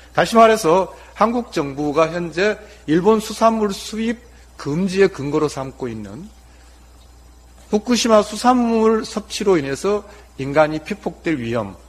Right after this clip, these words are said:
거기에 대해서 일본의 환경영향 평가서는 분석을 하고 있습니다. 그리고 그 다음 페이지, 육십 페이지에 보면은요.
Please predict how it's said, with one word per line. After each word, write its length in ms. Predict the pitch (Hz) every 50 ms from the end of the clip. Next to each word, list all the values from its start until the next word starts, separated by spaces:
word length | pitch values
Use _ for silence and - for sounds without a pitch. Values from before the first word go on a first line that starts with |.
| - - - -
거기에 300 | - 160 175 220 233 196
대해서 460 | 160 139 139 - - 151 190 226 220 - - - - - - _ _ _
일본의 340 | 147 139 139 143 160 160 160
환경영향 520 | 156 175 180 180 175 156 135 127 127 131 -
평가서는 580 | - 139 139 - 139 131 - 123 113 117 117
분석을 480 | - - 117 117 110 - 123 113 120 123
하고 340 | 127 151 185 185 156 123 104
있습니다. 460 | 95 - - 113 101 95 90 98 95 - - - - - - - _ _ _ - - - - - - - - - - - - - - - - - _ _ - - - _ - - - _ _ - - - -
그리고 200 | 165 160 185 180
그 160 | - 180 175
다음 260 | - 156 170 190 190
페이지, 460 | - - 180 165 147 160 185 190 - - -
육십 340 | 156 - - - 202 196
페이지에 300 | - 196 170 147 143 143
보면은요. 500 | 139 - 120 110 110 110 110 107 98 92